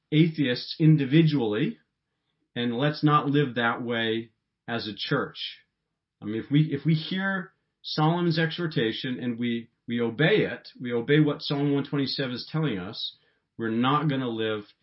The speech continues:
as practical atheists. So practical atheism is a big mistake, but, but so is an opposite error that we might be tempted to fall into.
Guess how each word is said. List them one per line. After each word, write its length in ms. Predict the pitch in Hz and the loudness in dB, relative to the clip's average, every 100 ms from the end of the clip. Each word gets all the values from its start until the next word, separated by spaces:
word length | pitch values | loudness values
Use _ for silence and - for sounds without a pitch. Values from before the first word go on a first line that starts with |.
| _ _ | _ _
as 220 | 107 104 - | -8 -8 -4
practical 520 | 123 110 - - 113 | -4 -4 -6 -8 -6
atheists. 680 | 107 104 92 85 - - - - _ _ _ _ _ | -6 -6 -10 -12 -14 -18 -20 -20 _ _ _ _ _
So 240 | - 156 - | 0 2 2
practical 480 | - 180 220 214 196 | 2 2 2 -2 0
atheism 440 | 175 165 151 151 | 4 6 6 4
is 120 | 147 | 4
a 40 | 143 | 0
big 180 | 151 | 0
mistake, 420 | 156 156 127 113 - | 0 0 -2 -2 -4
but, 240 | 135 131 143 | -8 -8 -8
but 100 | - | -8
so 460 | - - 214 226 233 | -6 0 2 2 2
is 300 | 202 180 160 | 0 0 2
an 180 | 147 - | 0 0
opposite 540 | 165 208 220 165 147 | 0 0 -2 0 0
error 460 | 110 104 101 160 - _ _ _ _ | 0 -2 -2 -4 -8 _ _ _ _
that 200 | 135 135 | -4 2
we 160 | 139 135 | 4 4
might 320 | 131 135 - | 4 0 -2
be 100 | 127 | -2
tempted 460 | - 131 - 135 | 0 0 0 -6
to 60 | 123 | -6
fall 300 | - 120 117 | -4 -2 0
into. 540 | 147 160 - 101 123 | 0 0 -2 -4 -6